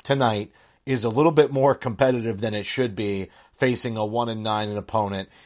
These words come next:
I think the Dallas game is an absolute blowout, and I'm gonna be at the game, so I'm excited for that. But I am concerned for Friday's night against, um,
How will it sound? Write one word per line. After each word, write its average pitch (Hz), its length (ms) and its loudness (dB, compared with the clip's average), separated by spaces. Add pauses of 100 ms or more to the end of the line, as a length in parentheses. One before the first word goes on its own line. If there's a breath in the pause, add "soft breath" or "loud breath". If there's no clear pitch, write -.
(120 soft breath)
I 123 80 -2
think 180 160 2
the 131 80 -2
Dallas 123 440 6
game 110 220 -6
is 95 100 -8
an 110 80 -6
absolute 104 540 -2
blowout, 98 580 2
and 113 120 -6
I'm 131 120 2
gonna 120 160 -2
be 110 180 -2
at 110 160 2
the 107 80 -8
game, 95 320 -8
so 98 280 -2
I'm 113 180 -4
excited 107 480 -4
for 104 120 -8
that. 101 320 2 (380 soft breath)
But 131 180 6
I 117 160 0
am 131 360 -2
concerned 110 840 -4 (300)
for 123 100 0
Friday's 110 560 2
night 107 300 -4 (100)
against, 110 640 -6 (380)
um, 92 520 0